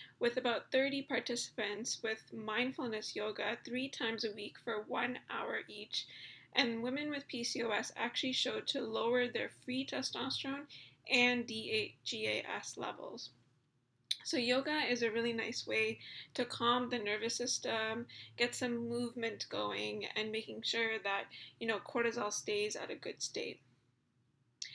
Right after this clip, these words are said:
Some botanicals that we've seen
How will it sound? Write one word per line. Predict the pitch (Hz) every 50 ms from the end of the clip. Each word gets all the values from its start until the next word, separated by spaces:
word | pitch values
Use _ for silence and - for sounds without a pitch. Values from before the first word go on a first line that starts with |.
| - - - - -
Some | - - 277 277 285 294
botanicals | 320 320 381 381 - - 285 254 233 226 226 - - 208 208 226 214 214
that | 247 220 180 202
we've | 220 220 226 -
seen | - - - 214 202 208 220 233 254 240